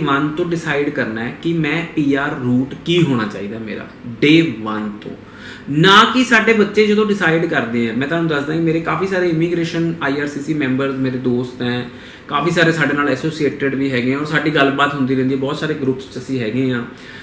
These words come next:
ਸੋ ਉਹ, ਇੱਕ ਮੇਰੇ ਕੱਲ੍ਹ ਪਰਸੋਂ ਕਿਸੇ ਨਾਲ ਗੱਲ ਹੋ ਰਹੀ ਸੀ, ਉਹ ਮੈਨੂੰ ਕਹਿੰਦੇ ਕਿ ਬੱਚਾ ਸਾਡੇ ਕੋਲ ਆਇਆ, ਕਹਿੰਦਾ, "ਮੈਂ ਆਈ ਟੀ ਕੀਤੀ ਹੋਈ ਔਰ ਆਈ ਟੀ ਦੀ ਨੌਕਰੀ ਵੀ ਕਰਦਾ ਪਿਆ, ਪਰ ਮੇਰਾ ਵੀਜ਼ਾ ਖਤਮ ਹੋਣ 'ਚ ਸਿਰਫ ਤੀਹ ਦਿਨ ਰਹਿ ਗਏ।"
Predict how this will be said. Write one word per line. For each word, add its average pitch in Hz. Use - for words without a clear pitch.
ਸੋ 233
ਉਹ, -
ਇੱਕ -
ਮੇਰੇ 214
ਕੱਲ੍ਹ 196
ਪਰਸੋਂ 190
ਕਿਸੇ 180
ਨਾਲ 180
ਗੱਲ 147
ਹੋ 131
ਰਹੀ 127
ਸੀ, 165
ਉਹ 185
ਮੈਨੂੰ 196
ਕਹਿੰਦੇ 185
ਕਿ 202
ਬੱਚਾ 160
ਸਾਡੇ 185
ਕੋਲ 190
ਆਇਆ, 123
ਕਹਿੰਦਾ, 175
"ਮੈਂ 185
ਆਈ 156
ਟੀ 151
ਕੀਤੀ 175
ਹੋਈ 196
ਔਰ 196
ਆਈ 151
ਟੀ 165
ਦੀ 175
ਨੌਕਰੀ 165
ਵੀ 170
ਕਰਦਾ 117
ਪਿਆ, 110
ਪਰ 175
ਮੇਰਾ 185
ਵੀਜ਼ਾ 160
ਖਤਮ 175
ਹੋਣ 165
'ਚ 175
ਸਿਰਫ 180
ਤੀਹ 156
ਦਿਨ 165
ਰਹਿ 104
ਗਏ।" -